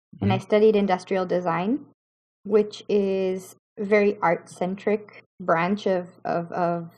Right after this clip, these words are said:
Speaker 1: it's kinda like architecture, but in, like, small. So,
Speaker 2: Mm-hmm.
Speaker 1: like, anything that's, like, furniture or cars or electronics or all that kind of stuff is, uh, industrial design. When I was in university,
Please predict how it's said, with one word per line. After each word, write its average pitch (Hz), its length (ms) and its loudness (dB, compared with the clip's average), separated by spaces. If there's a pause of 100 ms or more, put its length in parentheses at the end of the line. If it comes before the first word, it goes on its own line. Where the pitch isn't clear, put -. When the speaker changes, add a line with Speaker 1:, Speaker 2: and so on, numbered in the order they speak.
(320)
Speaker 1:
it's 208 160 -2
kinda 247 300 4
like 269 180 2
architecture, 302 560 -2
but - 240 -2
in, 190 300 -2
like, 175 260 -2
small. 180 640 -2 (680)
So, 208 200 6
Speaker 2:
Mm-hmm. 196 80 4
Speaker 1:
like, 185 240 0
anything 208 480 0
that's, 190 220 -6
like, 180 240 -4 (220)
furniture 208 720 6
or 170 40 -6
cars 190 640 2
or 170 80 4
electronics 180 880 0
or 190 40 0
all 185 180 2
that 208 200 0
kind 220 160 -2
of 220 80 -2
stuff 233 260 2 (440)
is, 180 420 -2
uh, 180 140 0
industrial 175 440 -2
design. 175 460 -2 (200)
When 214 200 6
I 214 120 6
was 220 180 6
in 196 440 0
university, 202 760 2